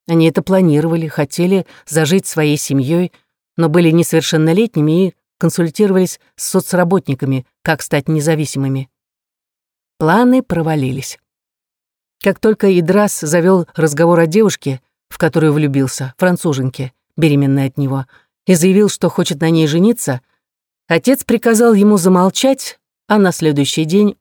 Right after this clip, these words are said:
увез всю семью в Алжир. Они сбежали, как воры, бросили все, лишь бы избежать срама. Идрас успел позвонить Марион.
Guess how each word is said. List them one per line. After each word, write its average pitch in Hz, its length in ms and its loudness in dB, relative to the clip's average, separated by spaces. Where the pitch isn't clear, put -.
увез 165 340 -2
всю - 240 -6
семью 151 520 -4
в 135 100 -4
Алжир. 143 560 -2
Они 147 200 2
сбежали, 143 500 0
как - 260 -6
воры, 131 380 -4
бросили 165 400 0
все, 185 280 -4
лишь 156 200 -2
бы 135 300 -2
избежать 139 520 -2
срама. 135 460 -6
Идрас 196 500 2
успел 226 360 0
позвонить 208 520 2
Марион. 185 540 2